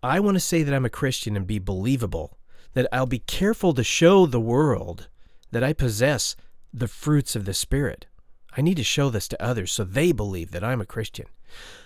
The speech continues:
I'll also not hide my light under a bushel, but rather I'll look for opportunities to let my light shine before men so they can see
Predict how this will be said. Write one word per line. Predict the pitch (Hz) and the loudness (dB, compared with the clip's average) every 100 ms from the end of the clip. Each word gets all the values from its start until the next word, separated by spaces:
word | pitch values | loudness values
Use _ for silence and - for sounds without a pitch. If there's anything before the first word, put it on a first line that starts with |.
| - - | -14 0
I'll | 127 127 | 2 4
also | 147 202 - 143 117 - - - - | 4 2 4 4 2 0 -16 -20 -6
not | 123 135 139 | -2 0 0
hide | - - 160 175 147 | -4 0 4 4 4
my | 147 147 | 2 2
light | 120 143 139 - | 2 0 -2 -2
under | 113 113 113 | -4 0 -2
a | |
bushel, | 98 139 156 92 90 - - - | 0 0 0 -2 -8 -16 -20 -10
but | - 127 | -6 0
rather | 135 139 139 - - | 0 0 -2 -4 -2
I'll | 131 135 | 0 2
look | 147 214 - | 2 0 -2
for | 151 | -4
opportunities | 127 131 123 - 175 170 104 98 - - - - - - - | -4 -4 -4 2 2 2 0 -6 -10 -12 -20 -20 -20 -20 -4
to | 131 | 0
let | 127 156 170 | 2 2 2
my | 123 117 | 0 0
light | 104 107 127 175 180 | 0 0 2 2 0
shine | - 107 95 87 90 | -2 -2 -4 -6 -8
before | 95 98 - 110 | -8 -8 -2 0
men | 110 123 92 95 - _ _ _ _ - _ - - | 0 0 -2 -6 -16 _ _ _ _ -20 _ -20 -16
so | - 117 | -4 -2
they | 101 131 156 | 0 2 2
can | - 104 | 0 -4
see | - 165 143 92 92 | -2 0 0 -2 -8